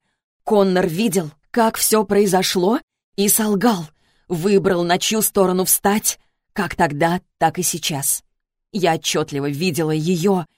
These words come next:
эту девушку в тени. Побелевшие костяшки пальцев, представила выражение ее глаз, когда она отступила и пошатнулась.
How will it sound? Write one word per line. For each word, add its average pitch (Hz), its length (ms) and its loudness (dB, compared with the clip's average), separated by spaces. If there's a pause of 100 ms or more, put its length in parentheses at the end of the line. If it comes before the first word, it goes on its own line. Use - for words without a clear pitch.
(320)
эту 180 240 -2
девушку 156 480 -4
в - 100 -14
тени. 185 440 0 (480)
Побелевшие 170 640 0
костяшки 185 560 -2
пальцев, 185 520 -4 (380)
представила 190 520 0
выражение 175 600 0
ее 175 140 0
глаз, 180 380 0 (360)
когда 175 340 2
она 175 180 2
отступила 185 600 2
и 202 240 0
пошатнулась. 170 760 -4